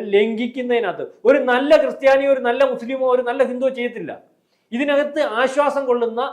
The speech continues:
മത തീവ്രവാദികൾ അല്ലെങ്കിൽ അത്തരത്തിൽ മാനസികാവസ്ഥ ഉള്ളവർ ഇതിനകത്ത് കയറി ചെയ്ത കാര്യമാണിത്. അതിന് വളരെ പറയുന്നതിന് യാതൊരു കുറ്റവും ഇല്ല. ഇപ്പം ഞാൻ ചോദിച്ചോട്ടെ, ജോൺ, ഇപ്പം ജോണിൻ്റെ അടുത്തൊരു അമ്പലമുണ്ട്, അമ്പലത്തിൽ ഒരു പ്രശ്നം ഉണ്ടാക്കണം, അമ്പലത്തിൽ നടന്നുകൊണ്ടിരിക്കുന്ന ആചാരങ്ങൾ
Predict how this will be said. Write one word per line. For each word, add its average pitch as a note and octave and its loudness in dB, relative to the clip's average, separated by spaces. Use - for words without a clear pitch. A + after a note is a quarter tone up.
മത A3 2
തീവ്രവാദികൾ A#3 4
അല്ലെങ്കിൽ B3 -2
അത്തരത്തിൽ C4+ 2
മാനസികാവസ്ഥ B3 0
ഉള്ളവർ A#3+ 0
ഇതിനകത്ത് A#3+ -2
കയറി A#3 2
ചെയ്ത A#3+ 2
കാര്യമാണിത്. A#3+ 0
അതിന് C#4 -6
വളരെ C#4 0
പറയുന്നതിന് C#4 0
യാതൊരു C#4+ 2
കുറ്റവും C#4+ -4
ഇല്ല. F#3+ -4
ഇപ്പം G#3 2
ഞാൻ C4 2
ചോദിച്ചോട്ടെ, C4+ 2
ജോൺ, B3+ 4
ഇപ്പം B3+ 2
ജോണിൻ്റെ B3 2
അടുത്തൊരു A3+ 0
അമ്പലമുണ്ട്, A3 -2
അമ്പലത്തിൽ A#3 -2
ഒരു A3 -6
പ്രശ്നം A3 -4
ഉണ്ടാക്കണം, G3+ -4
അമ്പലത്തിൽ G#3+ -6
നടന്നുകൊണ്ടിരിക്കുന്ന G#3 0
ആചാരങ്ങൾ G#3 -2